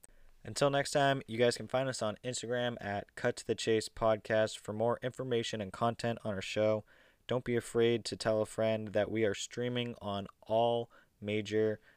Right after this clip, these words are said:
platforms for podcasts or wherever you listen to your podcasts, including Spotify and Apple Music.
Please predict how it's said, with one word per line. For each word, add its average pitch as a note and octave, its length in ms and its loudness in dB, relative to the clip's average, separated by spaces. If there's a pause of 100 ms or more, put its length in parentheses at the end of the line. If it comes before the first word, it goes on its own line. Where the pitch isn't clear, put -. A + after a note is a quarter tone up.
(120)
platforms G#2+ 920 0
for - 200 -12
podcasts G#2+ 840 2
or F#2 80 -4
wherever A2+ 440 -4
you A2+ 80 0
listen G2+ 320 -2
to G2 120 -6
your G2 120 0
podcasts, F#2+ 720 0
including G2 500 -2
Spotify A2 800 2
and F#2+ 320 -4
Apple G#2 300 0
Music. G2+ 560 0